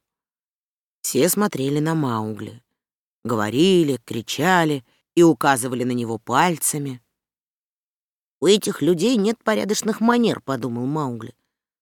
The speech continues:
«Так могли бы держаться только серые обезьяны». Мальчик откинул от лица свои длинные волосы и, глядя на толпу, нахмурил брови. «Чего же бояться?» —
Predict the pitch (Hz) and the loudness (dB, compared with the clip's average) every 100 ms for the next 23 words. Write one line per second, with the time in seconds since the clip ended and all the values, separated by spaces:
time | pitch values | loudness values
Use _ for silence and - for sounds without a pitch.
0 | _ - 285 277 226 165 160 151 147 131 | _ 4 4 6 2 4 2 2 0 -2
1 | 139 123 - - 254 277 - 285 - 269 | -4 -6 -10 0 2 2 2 0 2 2
2 | 240 233 226 247 262 233 156 123 - - | 4 4 2 0 0 0 -2 -4 -10 -20
3 | _ _ _ _ _ _ _ _ _ _ | _ _ _ _ _ _ _ _ _ _
4 | _ _ _ - 202 185 - - 151 - | _ _ _ 2 4 4 0 -6 -8 -4
5 | 175 160 139 - 135 135 147 - 165 - | -2 -2 -4 -6 -8 -6 -4 -2 -4 -2
6 | 139 135 120 156 139 123 120 151 233 214 | -2 -2 0 0 0 -2 -2 0 2 0
7 | - 196 _ _ _ _ _ 170 156 165 | -2 -6 _ _ _ _ _ 4 6 6
8 | 170 135 135 127 123 117 - 208 226 185 | 4 2 -2 -4 -6 -6 0 2 2 2
9 | - 131 139 151 147 127 123 135 98 95 | -2 -4 -2 -2 -4 -6 -4 -4 -4 -10
10 | _ _ _ _ _ _ _ _ _ _ | _ _ _ _ _ _ _ _ _ _
11 | _ _ _ _ _ _ - 208 202 165 | _ _ _ _ _ _ 4 6 8 6
12 | 165 170 156 120 - - 120 | 4 6 6 4 0 -8 -10